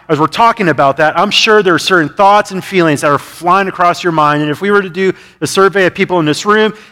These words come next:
there would be at least fifty different responses. Some people will be like, "What's the point of religion? Is it all about power manipulation? Is it political? Is it all just about money? Is it divisive? Do, do they support human rights? Do they not support human rights?" And all these kind of things. And it's like,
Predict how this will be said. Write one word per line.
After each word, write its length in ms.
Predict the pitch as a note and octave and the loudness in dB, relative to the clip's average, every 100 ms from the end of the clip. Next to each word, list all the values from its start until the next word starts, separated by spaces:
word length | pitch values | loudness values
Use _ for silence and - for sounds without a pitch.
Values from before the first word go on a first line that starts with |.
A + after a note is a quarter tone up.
| - | -2
there 160 | F#3 | 0
would 160 | B3+ A3+ | 0 0
be 180 | G#3+ G3 | 0 -2
at 220 | D#3+ F#3 | 0 0
least 260 | G#3+ A3 - | 0 -4 -6
fifty 420 | - - D#4+ C#4 | -6 -4 -2 0
different 300 | B3 A3+ G#3+ | -2 -2 -2
responses. 800 | F3+ F#3+ E3+ D3+ C3 F2+ - - _ _ _ _ | -2 0 0 -2 -10 -14 -16 -18 _ _ _ _
Some 220 | - G#3+ | -4 -2
people 260 | G#3 A3 G#3+ | -2 0 2
will 80 | G3 | 2
be 140 | F#3+ | 2
like, 240 | F#3+ F#3+ F#3 | 4 2 0
"What's 260 | E3 F3 | -2 -2
the 120 | - D#3 | -4 -6
point 340 | - G#3+ G#3+ | -2 0 0
of 80 | F#3 | 0
religion? 640 | G3+ G3+ G#3 - G3+ G3+ G3 - - | 0 2 0 0 -2 -2 -8 -14 -8
Is 140 | D3 | -2
it 80 | F#3 | 2
all 160 | F3 | 2
about 240 | E3 D3+ - | 2 0 -2
power 380 | - F#3 F#3+ D#3 | -2 2 2 0
manipulation? 920 | D3 C#3 C3 B2 G3 A#3 - G3+ G3 | 0 -2 -2 0 2 0 -2 -2 0
Is 160 | D#3 D3 | -2 -2
it 120 | C3 | -4
political? 920 | D3 C#3 F#3 A3+ G#3+ G3+ G3 G3 G3 - - | -2 2 2 2 0 0 2 2 -2 -12 -6
Is 160 | E3+ D3 | -4 0
it 40 | |
all 240 | E3 D#3+ F#3 | 4 4 2
just 220 | E3 - | -2 -2
about 200 | C#3+ B2 | -2 -2
money? 680 | A2+ D3 G3+ A3 G#3+ G#3 G3+ | -2 -2 0 0 -2 0 0
Is 260 | E3+ D#3 D#3+ | 0 -2 -2
it 140 | C#3 | -4
divisive? 840 | C#3 A#2+ G3 A#3 A3 G#3 G3 F3+ | -4 0 0 0 0 2 2 0
Do, 120 | - E3+ | -2 -2
do 180 | D#3+ | 0
they 100 | D3+ | 0
support 400 | C3 C#3+ - A3 | 0 -6 -2 0
human 220 | G3+ G3+ G3 | -2 -4 -2
rights? 320 | G3 F#3+ D3+ | 0 0 -2
Do 80 | B2+ | -10
they 80 | |
not 220 | A#2+ F#3 G3+ | -6 -4 -4
support 260 | E3+ G3 | -4 -4
human 220 | F#3+ F#3+ | -4 -2
rights?" 400 | F#3+ F#3+ F#3 F#3 | 2 2 2 -2
And 80 | F#3 | -2
all 140 | F#3+ G3 | -2 -2
these 100 | - | -4
kind 180 | F3+ | -8
of 80 | F3+ | -10
things. 220 | C4+ A#3 | -10 -10
And 80 | E3+ | -6
it's 60 | |
like, 120 | D#3 | -4